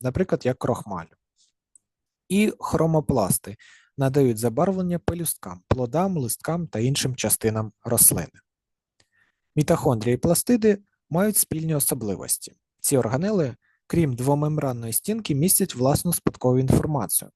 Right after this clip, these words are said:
кільцеву молекулу Д Н К, а також апарат синтезу білків, рибосоми Р Н К та розмножуються поділом. Далі ми можемо побачити представників автотрофних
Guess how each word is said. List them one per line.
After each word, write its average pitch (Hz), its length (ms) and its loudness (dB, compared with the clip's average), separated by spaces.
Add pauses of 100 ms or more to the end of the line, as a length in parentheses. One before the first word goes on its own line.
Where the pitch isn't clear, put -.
(100)
кільцеву 175 440 -2
молекулу 123 440 -2
Д 123 100 -4
Н 120 160 -4
К, - 200 -12 (360)
а - 80 -10
також 233 340 0
апарат 175 340 2
синтезу 135 460 0
білків, 120 680 -4
рибосоми 151 640 2
Р 151 100 0
Н 127 200 -4
К 151 260 -4 (360)
та 196 200 2
розмножуються 120 800 0 (340)
поділом. - 480 -4 (3750)
Далі 156 220 4
ми 139 140 2
можемо 139 400 2
побачити 131 540 -2
представників 143 760 -2 (100)
автотрофних 143 960 0